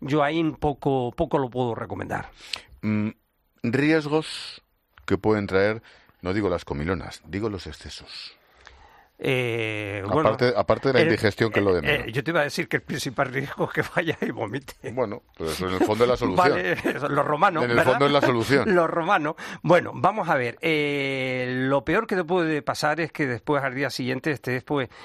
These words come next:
Speaker 1: en un tanto indispuestos, con pesadez y demás, pero por una comilona, y yo creo que si al día siguiente, pues, lo más importante, Ángel, es el día siguiente.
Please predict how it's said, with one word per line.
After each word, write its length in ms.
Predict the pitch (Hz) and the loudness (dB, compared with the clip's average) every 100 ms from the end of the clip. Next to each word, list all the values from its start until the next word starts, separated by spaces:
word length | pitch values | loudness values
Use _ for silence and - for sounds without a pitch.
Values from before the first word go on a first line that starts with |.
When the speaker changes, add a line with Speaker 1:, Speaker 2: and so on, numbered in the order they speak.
| - | -8
Speaker 1:
en 120 | 131 | -2
un 100 | 127 | -2
tanto 260 | 117 117 131 | -2 -2 -2
indispuestos, 600 | 123 123 - 170 - 151 | -2 -2 -2 -2 0 -4
con 180 | - 120 | -2 -4
pesadez 640 | 120 - 113 135 160 139 | -4 -2 -2 -2 -4 -4
y 60 | 139 | -4
demás, 260 | 131 147 - | -2 -2 -2
pero 160 | 143 131 | -4 -4
por 240 | - 156 | -2 -2
una 200 | 214 254 | 0 -2
comilona, 580 | - 165 127 127 131 160 - - - | -2 -2 -2 -2 -2 -4 -8 -20 -14
y 220 | - 127 120 | -8 -6 -2
yo 180 | 151 | -2
creo 240 | - 156 156 | 0 -2 -2
que 80 | 143 | -4
si 120 | 131 | -4
al 100 | 113 | -4
día 160 | 135 139 | -4 -4
siguiente, 480 | 147 147 143 143 | -2 -2 -2 -4
pues, 180 | 110 143 | -2 0
lo 140 | 143 175 | 0 2
más 180 | 226 | 0
importante, 760 | 226 185 156 143 131 147 127 120 | -2 -2 -2 -2 -2 -2 -4 -4
Ángel, 300 | 135 139 160 | -6 -4 -4
es 80 | 151 | -4
el 160 | 143 120 | -4 -4
día 180 | 139 | -4
siguiente. 540 | 110 117 110 104 - | -4 -6 -6 -6 -10